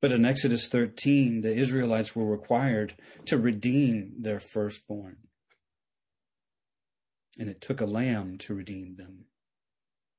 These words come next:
And the king's ransom and what God has given as a ransom for your soul and mine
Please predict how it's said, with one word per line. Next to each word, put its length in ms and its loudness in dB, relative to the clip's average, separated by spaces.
And 220 6
the 60 -2
king's 480 2
ransom 680 -2
and 460 -8
what 220 -4
God 420 0
has 340 -2
given 560 0
as 240 -4
a 80 -6
ransom 540 -4
for 160 -8
your 300 0
soul 680 -4
and 260 0
mine 580 -6